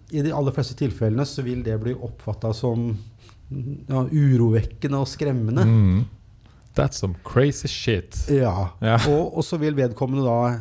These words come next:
Speaker 1: eventuelt som Sokrates da, eh, bli dømt, eh, til døden for, eh, oppvigleri og undergravende virksomhet da.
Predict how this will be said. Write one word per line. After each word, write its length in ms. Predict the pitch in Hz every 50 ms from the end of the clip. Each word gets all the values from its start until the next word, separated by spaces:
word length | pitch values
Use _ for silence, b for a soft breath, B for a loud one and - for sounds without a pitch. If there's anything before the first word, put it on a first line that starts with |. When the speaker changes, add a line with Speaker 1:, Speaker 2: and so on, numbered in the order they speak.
| - -
Speaker 1:
eventuelt 440 | 131 135 139 123 - 131 120 117 -
som 140 | - 139 120
Sokrates 540 | - 139 127 117 139 139 127 - 151 135 -
da, 80 | 196 214 208 - - B B B B B B B -
eh, 720 | - 139 135 135 135 135 131 131 131 127 127 127 127 127 127
bli 220 | 123 123 135 135
dømt, 640 | 131 123 117 113 101 107 107 98 - - - - -
eh, 300 | 135 123 120 117 117 113 110
til 220 | 113 135 127 120
døden 460 | 107 107 95 87 85 90 92 104 104 -
for, 240 | - 139 123 113 107
eh, 540 | 110 110 110 107 101 98 101 98 92 90 90 85 B B B B B
oppvigleri 1120 | 143 - - - - - 107 110 113 107 104 107 113 107 110 110 113 117 117 113 113 110 113 113
og 280 | 110 110 107 98 101
undergravende 920 | 131 127 117 107 98 98 98 101 104 104 98 95 101 101 104 101 110 113 107 B B B B B B
virksomhet 760 | B 117 113 107 - - - - - 90 80 98 107 104 -
da. 140 | - - 110